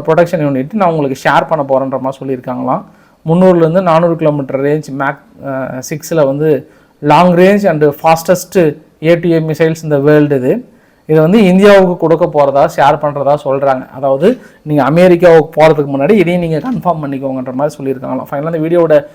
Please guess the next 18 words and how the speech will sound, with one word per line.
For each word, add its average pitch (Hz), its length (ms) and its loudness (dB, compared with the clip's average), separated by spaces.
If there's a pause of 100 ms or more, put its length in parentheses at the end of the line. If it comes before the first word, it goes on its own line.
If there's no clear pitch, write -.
(280)
நிறைவு 170 340 2
பகுதியில 147 720 0 (680)
சீனாவுக்கு 202 680 2
இன்னொரு 185 300 2
நெருக்கடி 156 440 -2
என்னன்னா, 131 420 -4 (340)
இந்த 147 540 2
வரைபடத்துல 165 500 2
பாருங்களேன், 131 420 -2 (100)
இங்க 139 180 -8
வந்து 147 520 0
குக் 208 360 -2
ஐலாண்ட் 156 360 0
இருக்கு 127 200 -10
இல்லையா, 165 280 2 (340)
இந்த 151 160 0
குக் 226 280 0
ஐலாண்டோட 160 600 4